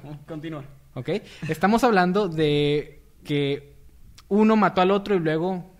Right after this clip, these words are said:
Speaker 2: se suicidó.
Speaker 1: Sí.
Speaker 2: Pero esta pareja de gente mayor, pues estamos hablando de setenta y siete y setenta y seis años.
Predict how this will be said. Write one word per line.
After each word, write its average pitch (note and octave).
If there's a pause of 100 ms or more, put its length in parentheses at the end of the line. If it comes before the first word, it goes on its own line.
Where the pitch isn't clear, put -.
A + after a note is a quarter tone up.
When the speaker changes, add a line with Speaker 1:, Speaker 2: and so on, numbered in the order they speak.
Speaker 2:
se C3
suicidó. C#3
Speaker 1:
Sí. - (800)
Speaker 2:
Pero G3+ (140)
esta E3+
pareja F3+
de D#3
gente D#3+
mayor, F3
pues F3
estamos D3
hablando D#3 (260)
de C3+
setenta D3
y D3
siete F3
y E3+
setenta C#3
y C3
seis C#3
años. E3+